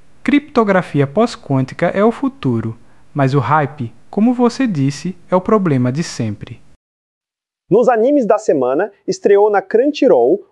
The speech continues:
Speaker 2: o novo de Hiromu Arakawa, Yomi no Tsugai, animado pelo estúdio Bones.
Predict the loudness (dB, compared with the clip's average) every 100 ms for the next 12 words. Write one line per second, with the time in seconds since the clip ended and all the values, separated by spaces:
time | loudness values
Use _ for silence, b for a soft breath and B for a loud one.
0 | 0 2 4 2 -2 -2 0 2 4 4
1 | 0 2 2 2 0 0 2 2 0 b
2 | -4 2 2 2 0 0 0 2 2 2
3 | -4 _ 0 2 2 2 2 2 2 2
4 | 0 0 2 2 -2 -4 -12 -18